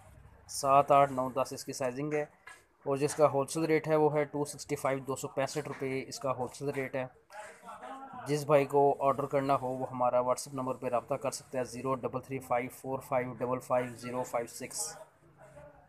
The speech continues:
ज़ीरो तीन सौ पैंतीस पैंतालीस पचपन ज़ीरो छप्पन, ये हमारा WhatsApp है। और हमारी दुकान का नाम है Modern Footwear।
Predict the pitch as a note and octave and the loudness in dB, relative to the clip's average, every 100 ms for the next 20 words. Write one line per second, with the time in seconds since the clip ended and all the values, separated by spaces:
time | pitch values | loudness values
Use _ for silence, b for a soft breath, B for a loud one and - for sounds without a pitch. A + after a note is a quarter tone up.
0 | _ C#4 D4 - - - - B3 B2 C3 | _ -20 -20 -20 -20 -20 -20 -14 -8 -6
1 | C3+ C#3 C#3+ - C3 - C#3 - C3 B2 | -6 -4 -6 -2 -2 -2 -6 -6 0 2
2 | B2+ - C3+ - B2 B2+ C3 - - C3 | 2 -4 -8 -6 -8 -6 -6 -6 -8 -6
3 | B2+ C3 B2+ B2 B2 - D3 C#3+ C#3 C#3 | -2 2 2 2 0 0 0 4 4 4
4 | C3+ B2+ C3 B2 C3 C3+ C3+ C3 C3 C3 | 0 -4 2 2 2 -4 0 2 2 -2
5 | C3 C3+ B2+ A#2+ B2 B2+ B2+ B2+ A#2+ A#2+ | 0 0 2 0 0 -2 -2 0 0 0
6 | C#3 C#3 C#3+ C3+ C3+ C3+ | -2 -4 -8 -8 -4 -4